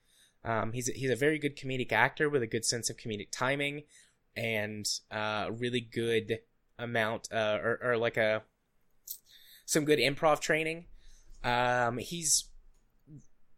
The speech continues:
if you don't wanna watch this movie, but you wanna see what I'm talking about, watch Thor, uh, Ragnarok. Um, they really let him do a lot of, uh, comedy improvisation in that movie. And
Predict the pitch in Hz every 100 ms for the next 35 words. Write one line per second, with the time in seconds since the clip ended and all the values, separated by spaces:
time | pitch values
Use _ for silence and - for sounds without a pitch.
0 | - _ _ - 156 196 220 220 190 196
1 | 190 - 180 190 196 160 127 139 139 -
2 | 143 127 151 - 156 147 151 147 104 123
3 | - - - 127 127 127 123 127 - -
4 | - - - - - - - - 120 123
5 | 120 107 117 143 160 180 202 - - -
6 | - - - - - 107 117 117 117 117
7 | 131 139 143 131 127 127 - 127 120 117
8 | 123 117 113 117 117 117 - - - -
9 | 107 107 110 - 131 120 120 113 110 113
10 | 110 110 110 120 110 110 117 120 123 123
11 | - - - - - - - 120 123 113
12 | 107